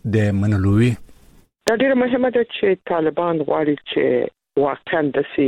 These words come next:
Speaker 2: یو حکومت رامنځته کړي چې، اه، افغان ولس ته او همدارنګه بین المللي ټولنې ته قابل دي، قبول وي. او یا که دوی فکر کوي چې صرف،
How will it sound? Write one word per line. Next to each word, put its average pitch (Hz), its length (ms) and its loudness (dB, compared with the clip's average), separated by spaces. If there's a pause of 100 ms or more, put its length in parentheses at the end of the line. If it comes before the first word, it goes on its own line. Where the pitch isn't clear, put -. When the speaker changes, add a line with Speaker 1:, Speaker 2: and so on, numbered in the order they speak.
Speaker 2:
یو 127 100 -2 (220)
حکومت 151 480 0 (640)
رامنځته 147 560 -2
کړي 139 140 -2 (100)
چې، 135 120 2 (680)
اه، 123 580 -2
افغان 139 420 -2 (140)
ولس 135 480 0 (140)
ته - 100 -4 (100)
او 127 160 0
همدارنګه 127 640 -2
بین 123 80 0
المللي 123 360 2
ټولنې 151 260 2
ته - 140 -4
قابل 170 260 0
دي، 185 80 0 (100)
قبول 175 320 0
وي. 202 80 2 (520)
او 139 120 2
یا 156 220 2
که 147 160 0
دوی 151 100 4
فکر - 340 -4 (120)
کوي 131 140 0
چې - 300 -4
صرف، 131 300 -6